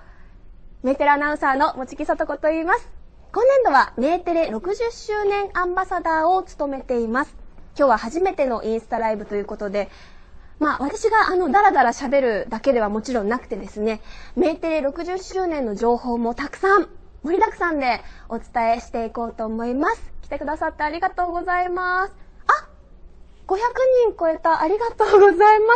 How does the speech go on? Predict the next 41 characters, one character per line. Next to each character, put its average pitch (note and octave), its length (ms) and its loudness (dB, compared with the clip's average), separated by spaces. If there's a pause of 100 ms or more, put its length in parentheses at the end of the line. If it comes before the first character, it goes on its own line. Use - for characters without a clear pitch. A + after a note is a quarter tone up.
す。 G#4 80 -6
お G4+ 100 0
忙 G#4 380 -2
し - 80 -14
い G4 160 -6
と F#4 120 -8
こ F#4 160 -4
ろ。 F#4+ 200 0 (920)
で F#4+ 100 6
は C5+ 180 6
で D#4+ 120 2
す C4+ 120 -8
ね、 A#3+ 320 0 (300)
ま C4 60 -2
あ、 A#3 40 -4
ま F#4 200 4
ず、 - 260 -4
な A4+ 220 2
ぜ A4 340 2
今 C4+ 300 4
日 - 60 -16 (140)
初 D4+ 260 -2
め C#4+ 160 0
て A#3+ 80 0
の G#3+ 160 -4
イ A3+ 60 -2
ン A#3+ 60 -4
ス - 60 -12
タ B3 80 -2
ラ A#3+ 140 4
イ A3+ 40 0
ブ G3+ 120 -2
を F#3+ 160 0
や A3+ 120 -4
ろ B3+ 180 2
う A3 40 -4
か A3 140 -12
と G3 100 -6
思 A3 260 0
っ C#4+ 80 -4
た - 220 2